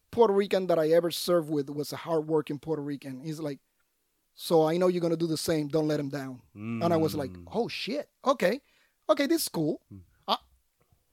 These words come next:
Speaker 1: I'm cool," you know?
Speaker 2: Yeah.
Speaker 1: So, I, I, like I tell you, it, it was just this work hard, represent not only your, I mean, you represent your family, you know? And you're representing yourself.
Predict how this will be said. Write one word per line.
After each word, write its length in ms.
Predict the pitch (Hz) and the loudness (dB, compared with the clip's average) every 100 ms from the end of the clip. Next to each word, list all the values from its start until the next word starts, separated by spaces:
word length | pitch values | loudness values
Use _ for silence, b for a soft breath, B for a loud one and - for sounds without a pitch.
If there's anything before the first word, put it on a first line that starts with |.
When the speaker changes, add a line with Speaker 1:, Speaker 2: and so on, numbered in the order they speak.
| _ | _
Speaker 1:
I'm 140 | 254 302 | 4 6
cool," 320 | 254 330 - b b | 6 4 0 b b
you 120 | 220 | 8
know? 200 | 240 247 | 10 8
Speaker 2:
Yeah. 240 | 107 101 95 | 4 -10 2
Speaker 1:
So, 280 | 220 214 - | 6 6 4
I, 120 | 220 381 - | -4 -4 0
I, 80 | |
like 160 | 226 240 | 2 2
I 40 | |
tell 200 | 233 302 | 2 2
you, 120 | 302 214 190 | 2 0 -2
it, 40 | - | -4
it 60 | 214 | -2
was 180 | 196 156 | -2 -2
just 320 | 147 240 190 | 2 2 4
this 340 | 196 185 - - _ _ _ _ _ | 4 4 0 -12 _ _ _ _ _
work 320 | 160 202 247 | 6 6 6
hard, 400 | 175 196 185 180 _ _ _ _ _ _ _ _ _ _ _ | 4 4 4 2 _ _ _ _ _ _ _ _ _ _ _
represent 680 | 165 220 220 202 208 202 190 _ | -2 -2 0 -2 2 2 0 _
not 220 | 220 185 214 | -2 2 4
only 380 | 220 196 175 - | 4 2 -2 -6
your, 140 | 180 175 | -6 -4
I 60 | 190 | -2
mean, 140 | 214 | -2
you 80 | 196 | -4
represent 420 | 226 254 233 208 | -4 -6 -4 -4
your 80 | 170 | -6
family, 540 | - 175 185 123 92 _ _ _ _ _ | -6 -8 -8 -10 -16 _ _ _ _ _
you 120 | 156 | -4
know? 260 | 160 175 175 _ _ _ _ | -2 -4 -8 _ _ _ _
And 160 | 180 175 | -4 4
you're 140 | 196 | 4
representing 460 | 214 175 170 202 170 | 4 -4 -6 -4 -4
yourself. 600 | 147 135 - 202 147 90 | -6 -6 -4 -2 -4 -8